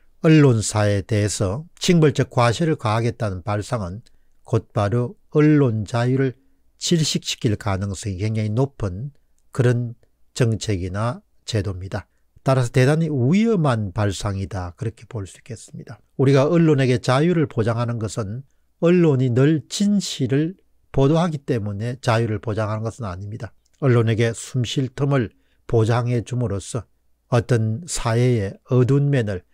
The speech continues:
계속해서 발굴해서 부패하지 않고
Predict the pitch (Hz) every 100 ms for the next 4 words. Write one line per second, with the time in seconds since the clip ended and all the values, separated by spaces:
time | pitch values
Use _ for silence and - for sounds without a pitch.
0 | _ - - 117 123 139 - 139 127 _
1 | - 120 113 113 110 - 127 127 - _
2 | _ _ - - 147 139 135 120 117 -